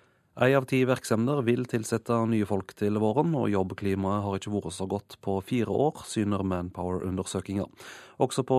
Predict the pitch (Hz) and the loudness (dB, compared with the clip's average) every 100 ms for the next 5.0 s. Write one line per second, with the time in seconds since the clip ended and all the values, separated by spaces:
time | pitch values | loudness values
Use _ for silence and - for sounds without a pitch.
0 | 123 123 110 - 104 120 165 - 101 107 | 4 2 0 0 0 0 0 0 0 2
1 | 101 - - 101 117 180 - - - - | -2 -4 -2 2 2 -2 -6 -20 -20 -20
2 | - - - 104 104 98 104 98 - 98 | -20 -16 -4 -2 -2 -2 -2 -2 -6 -4
3 | 101 98 113 123 110 110 107 - 104 101 | -2 -2 0 0 2 2 0 -2 -6 -4
4 | 98 - 107 98 98 - 104 107 135 | -6 -6 -4 -2 -4 -4 -4 0 0